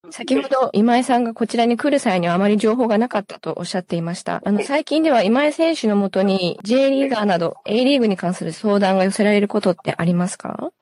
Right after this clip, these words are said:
Speaker 2: 結構あります、結構あります。はい。十一月で三十二歳になるんですけど、やっぱある程度年齢いくとそのJリーグで、まあ、チームが見つからないのもそうですし、もちろんチームがあった上でも、その、海外でプレーしてみたいだったりとか、その、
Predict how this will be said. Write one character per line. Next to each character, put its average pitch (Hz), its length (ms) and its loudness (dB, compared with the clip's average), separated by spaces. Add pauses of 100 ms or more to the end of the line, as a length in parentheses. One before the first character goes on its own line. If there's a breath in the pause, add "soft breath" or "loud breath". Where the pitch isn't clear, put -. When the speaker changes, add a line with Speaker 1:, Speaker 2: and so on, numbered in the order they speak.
(160)
Speaker 2:
結 - 180 -4
構 175 140 4
あ 160 40 2
り 160 60 -4
ま 156 80 2
す、 - 80 -10
結 202 140 0
構 139 100 2
あ 123 40 0
り 123 60 -4
ま 117 140 -2
す。 - 160 -16
は 135 140 2
い。 110 100 -2 (120)
十 185 80 -2
一 185 120 -4
月 202 120 2
で 143 80 0
三 170 200 2
十 135 120 0
二 143 140 -6
歳 117 240 0
に 107 60 -10
な 107 120 2
る 101 120 -2
ん - 20 -20
で 92 120 -8
す - 80 -18
け 95 80 -12
ど、 92 260 -6 (340)
や 160 60 -4
っ - 40 -10
ぱ 156 100 4
あ 165 40 2
る 160 60 -6
程 202 140 0
度 139 80 0
年 135 200 0
齢 143 180 4
い - 40 -12
く - 60 -18
と 113 100 -2
そ 110 140 -10
の 110 100 -6
J 135 160 -2
リ 131 200 -2
ー - 20 -6
グ 104 80 -4
で、 92 300 -2 (180)
ま 123 60 2
あ、 120 40 0
チ - 140 -6
ー 135 60 -2
ム 123 40 -2
が 113 80 2
見 113 140 -6
つ - 80 -20
か 156 80 0
ら 156 100 -2
な 190 140 2
い 180 40 -2
の 147 60 -4
も 117 80 -6
そ 127 120 0
う 113 40 4
で 104 60 0
す 131 100 -8
し、 131 80 -10
も 170 120 -2
ち 202 80 -2
ろ 165 80 4
ん - 40 -14
チ 226 120 -2
ー 185 60 2
ム 151 100 2
が 123 260 0 (200)
あ 170 60 0
っ - 100 -8
た 139 100 0
上 151 180 4
で 139 80 2
も、 131 240 2
そ - 140 -8
の、 95 240 -2 (260)
海 151 160 0
外 123 120 2
で 110 80 -4
プ 131 100 -6
レ 120 100 0
ー - 40 -2
し - 40 -10
て 117 100 -2
み 113 80 -10
た 123 100 2
い 117 40 0
だ 104 80 0
っ - 40 -4
た 92 100 -4
り 95 80 -8
と 95 80 -10
か、 98 220 -2
そ 95 120 -6
の、 90 220 -4